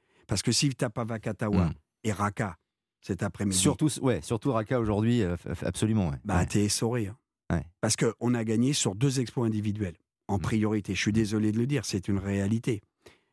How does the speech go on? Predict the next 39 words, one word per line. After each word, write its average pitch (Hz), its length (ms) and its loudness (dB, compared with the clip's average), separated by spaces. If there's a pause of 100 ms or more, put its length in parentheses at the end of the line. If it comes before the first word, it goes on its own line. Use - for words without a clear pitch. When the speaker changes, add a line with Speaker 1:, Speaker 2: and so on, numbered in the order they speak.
Speaker 1:
Et 98 80 -2
là, 120 120 2
le 120 140 2
bureau 107 300 0
trois 117 200 -4
cent 113 300 -2
treize 110 380 -2
de 98 200 -2
l'identité 104 560 0
nationale 104 640 0 (220)
au 101 100 -2
Quai 104 160 0
d'Orsay 101 300 -2
a - 20 4
bien 113 160 4
Speaker 2:
<laughs> - 20 6
Speaker 1:
fonctionné. 98 460 -4
Speaker 2:
Trois 165 220 0
cent 170 120 0
treize. 101 280 -2 (100)
Speaker 1:
Voilà. 101 300 0 (400)
Mais 135 300 2 (100)
juste 143 280 2
pour 127 200 -2
dire 151 200 0
que, 120 220 0 (240)
euh, 120 80 2
les 123 240 2
autres 151 160 0
font 139 100 0
ça 123 160 -2
aussi, 120 300 -2
hein. 107 100 -10 (120)
Je - 80 -10
vous 110 60 0
le 110 100 2
dis 110 80 2
sincèrement, 110 680 -2
hein. - 60 -20